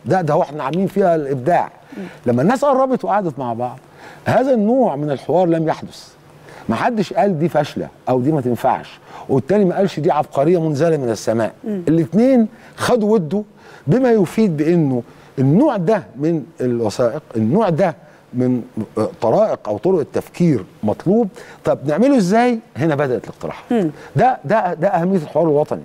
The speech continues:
Speaker 1: أهمية
Speaker 2: آه.
Speaker 1: شديدة الحقيقة.
Speaker 2: نعم. طيب، القضايا الخاصة بالزراعة والأمن الغذائي وتوفير المستلزمات للمزارعين، ده كمان دور، دار حواليه نقاشات يعني مهمة. يعني إيه يمكن، خلينا نقول، آه، ب-،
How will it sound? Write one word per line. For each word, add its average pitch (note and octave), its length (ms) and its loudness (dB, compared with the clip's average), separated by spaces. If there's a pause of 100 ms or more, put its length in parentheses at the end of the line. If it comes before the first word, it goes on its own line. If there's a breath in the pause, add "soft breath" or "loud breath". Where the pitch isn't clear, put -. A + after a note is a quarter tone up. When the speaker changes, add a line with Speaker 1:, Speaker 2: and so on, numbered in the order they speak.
(140)
Speaker 1:
أهمية C3 220 -2
Speaker 2:
آه. E3+ 40 -8
Speaker 1:
شديدة C3 480 -2
الحقيقة. - 280 -12 (120)
Speaker 2:
نعم. F3+ 180 -6 (420 loud breath)
طيب، D#3+ 160 -4 (140)
القضايا A3 480 0
الخاصة B3 460 -4
بالزراعة E3 720 -2
والأمن F#3+ 400 -2
الغذائي E3 640 -2
وتوفير F3+ 520 -2
المستلزمات G3+ 760 -4
للمزارعين، F#3 600 -2
ده B3 100 -2
كمان A3+ 380 -2
دور، G#3+ 340 -2 (340 loud breath)
دار A3 220 -2
حواليه G3 440 -2
نقاشات F#3+ 640 -4
يعني D3 260 -2
مهمة. F#3+ 420 0 (600 loud breath)
يعني B3 300 0
إيه F#4 240 2
يمكن، F4 380 0
خلينا C4 360 0
نقول، C4 600 0
آه، F#3+ 420 2
ب-، F#3 300 0